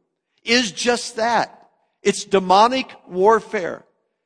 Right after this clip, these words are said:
It's the enemy trying to stop the will of God and trying to destroy our faith in the process.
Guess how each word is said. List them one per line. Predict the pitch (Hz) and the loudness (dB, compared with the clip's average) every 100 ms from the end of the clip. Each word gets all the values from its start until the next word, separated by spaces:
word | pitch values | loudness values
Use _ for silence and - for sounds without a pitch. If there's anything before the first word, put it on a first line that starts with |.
| _ _ _ _ _ | _ _ _ _ _
It's | 196 202 - | 0 2 -2
the | 208 208 | 0 2
enemy | 262 294 302 277 | 2 2 0 -2
trying | - 254 247 247 254 | -2 0 2 0 -4
to | - 202 | -6 -6
stop | - 240 214 208 | -2 2 2 0
the | 208 | -4
will | 196 208 202 | 0 2 0
of | 165 | 4
God | 202 190 - - - | 8 8 6 -4 -2
and | 185 180 | -2 -2
trying | - 226 262 277 226 | -4 2 4 4 0
to | 208 | -6
destroy | 202 196 - - 226 233 | -6 -4 -6 -2 2 2
our | 214 208 | 2 0
faith | - 262 240 - | -2 -4 -4 -8
in | 196 | -8
the | 202 | -8
process. | 202 220 233 220 - - - - | -6 -4 -4 -6 -12 -14 -16 -20